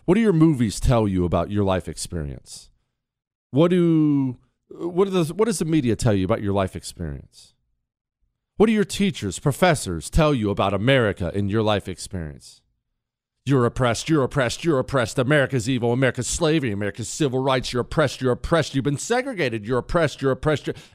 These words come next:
endlessly. And to continue on this theme, took the wife out to see comedian Arnez J last Friday or Saturday. I don't know why I can't remember the name. I think it was, or the day. I think it was Friday.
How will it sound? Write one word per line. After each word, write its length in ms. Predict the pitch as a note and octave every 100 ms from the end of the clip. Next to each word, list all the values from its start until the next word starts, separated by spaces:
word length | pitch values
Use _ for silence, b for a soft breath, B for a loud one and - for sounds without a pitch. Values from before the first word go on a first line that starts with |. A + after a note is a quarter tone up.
| _
endlessly. 640 | E3 E3 D#3+ F#2 - - - - b b b b b _
And 640 | D#3+ C3+ B2+ C#3+ D3 E3
to 100 | C3+
continue 480 | C#3 E3+ - G#3 G3+
on 140 | D#3+ C3
this 160 | A2+
theme, 360 | - B3 G#3 D3+ b b b b b b _
took 200 | A#3+ A#3+
the 80 | F3+
wife 360 | D#3+ D#3+ D#3
out 200 | D3 C#3
to 80 | -
see 260 | - C#3+ C3
comedian 540 | - C3+ C3+ C3 B2+ -
Arnez 720 | A2+ B2 C3 A#2+ A2+ A2 F#2
J 500 | F2+ B2 D3+ C#3+ A#2+
last 280 | G2+ G2+ -
Friday 360 | - G#2+ G2+ F#2+
or 80 |
Saturday. 460 | F#2+ G#2+ F#2+ F#2 F2+
I 60 | F#2+
don't 100 | G2
know 80 |
why 160 | F#2 F#2
I 40 |
can't 180 | F#2 F#2+
remember 240 | F#2 F#2 F2+
the 60 |
name. 200 | F2 F#2+
I 40 | F2+
think 160 | C#3+
it 40 | B2+
was, 220 | F#2+ -
or 240 | - G2+
the 140 | F2+ A2
day. 280 | E2 A2+ G2+
I 80 |
think 140 | G2+ C3
it 60 |
was 100 | F#2
Friday. 560 | - - D#2 C#2 B1 F2